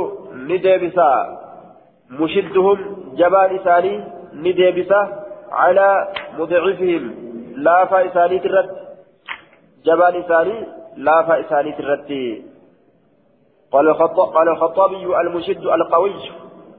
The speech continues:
Duuba inni jabaan ni deebisa. Jabaan isaanii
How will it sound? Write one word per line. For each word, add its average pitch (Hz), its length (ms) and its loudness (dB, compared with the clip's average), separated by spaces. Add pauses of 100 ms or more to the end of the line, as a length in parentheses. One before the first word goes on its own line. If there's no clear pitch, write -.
(500)
Duuba 185 300 4 (1300)
inni 151 280 -4
jabaan 185 380 4
ni 190 100 -2
deebisa. 175 320 -4
Jabaan 190 400 2
isaanii 180 440 0